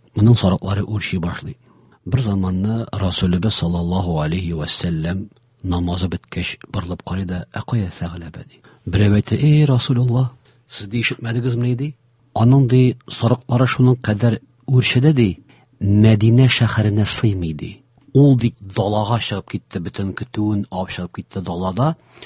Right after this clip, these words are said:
Шунда ди яши хәзер», ди. «Җомгага гына килә ул», ди. «Ярар». Моңа берсе әйтми инде Расулыбыз. Ярый, җомгага җирсә, чат шунда каядыр намазын укыйдыр инде. Бер заманны аят иңе,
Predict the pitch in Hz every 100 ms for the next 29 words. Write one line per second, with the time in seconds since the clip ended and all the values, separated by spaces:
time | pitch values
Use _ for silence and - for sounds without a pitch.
0 | - _ - - 110 107 113 120 104 95
1 | 90 - 85 - 90 80 82 78 80 -
2 | - - - 101 - 123 101 113 117 120
3 | 120 120 117 104 95 85 80 71 69 -
4 | _ - _ 87 87 90 95 - _ _
5 | - 98 127 117 95 - 85 - 87 87
6 | 92 90 90 98 110 - - 87 104 90
7 | 87 95 90 87 - 104 107 - _ _
8 | _ - 117 - 95 85 85 82 82 82
9 | 87 85 80 87 - 95 95 92 92 -
10 | _ _ _ 131 151 110 92 87 90 104
11 | - _ - 101 92 - - 87 82